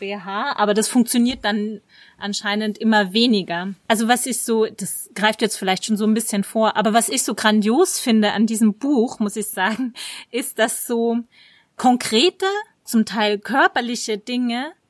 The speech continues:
da, da wird so eine Dimension aufgefaltet, eben wie an diesem B H. Also auf den ersten Blick könnte man sich so denken, „Hä,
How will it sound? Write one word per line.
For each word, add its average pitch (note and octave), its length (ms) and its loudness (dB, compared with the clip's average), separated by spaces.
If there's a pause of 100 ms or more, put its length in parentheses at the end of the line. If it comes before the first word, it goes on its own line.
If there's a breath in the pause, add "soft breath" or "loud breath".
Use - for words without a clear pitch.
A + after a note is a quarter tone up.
(280)
da, A#3 220 2
da A3+ 300 -2
wird D#4 180 0
so D4 260 0
eine E4+ 220 4
Dimension B3 920 2
aufgefaltet, F#3 1120 -4
eben A#3+ 260 2
wie B3+ 100 -2
an A#3 140 2
diesem B3 240 0
B G#3 160 0
H. F3+ 220 2
Also F#3 200 -2 (380)
auf G#3+ 120 -6
den A3 80 -2
ersten A3+ 260 0
Blick A3+ 180 0
könnte A3+ 220 2
man G#3+ 160 6
sich G#3 160 0
so A3+ 80 -2
denken, G3 320 0
„Hä, A#3+ 300 2